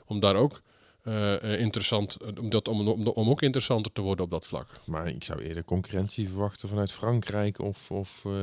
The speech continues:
Speaker 2: of
Speaker 1: Ja, maar ik, maar ik noemde gewoon even een
Speaker 2: U K.
Speaker 1: paar zijstraten.
Speaker 2: Ja,
Speaker 1: Die,
Speaker 2: nee,
Speaker 1: die
Speaker 2: oké, want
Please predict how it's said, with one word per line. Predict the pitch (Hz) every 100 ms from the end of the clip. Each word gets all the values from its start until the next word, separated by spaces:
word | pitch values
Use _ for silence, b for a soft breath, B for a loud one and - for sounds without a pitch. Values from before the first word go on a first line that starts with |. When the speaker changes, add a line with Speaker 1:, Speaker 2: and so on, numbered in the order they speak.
| 95
Speaker 2:
of | -
Speaker 1:
Ja, | 135
maar | 143
ik, |
maar | 135 131
ik | 113
noemde | 131 113
gewoon | 117
even | 113 131
een |
Speaker 2:
U |
K. | 139
Speaker 1:
paar | 98
zijstraten. | 123 127 101 87
Speaker 2:
Ja, | 131 131
Speaker 1:
Die, | 120
Speaker 2:
nee, | 113
Speaker 1:
die | 110
Speaker 2:
oké, | 131
want | 98 90